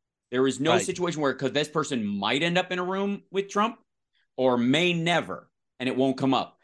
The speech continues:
Speaker 1: But in the realm of that possibility,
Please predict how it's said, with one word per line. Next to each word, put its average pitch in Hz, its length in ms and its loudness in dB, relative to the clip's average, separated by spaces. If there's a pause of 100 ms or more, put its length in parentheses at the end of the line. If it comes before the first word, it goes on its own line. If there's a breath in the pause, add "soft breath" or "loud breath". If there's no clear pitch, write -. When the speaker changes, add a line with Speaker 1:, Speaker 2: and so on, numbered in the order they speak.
(180)
Speaker 1:
But 127 120 -2
in 151 140 4
the 139 320 -2
realm 175 360 4
of 165 100 0
that 175 240 0
possibility, 160 920 2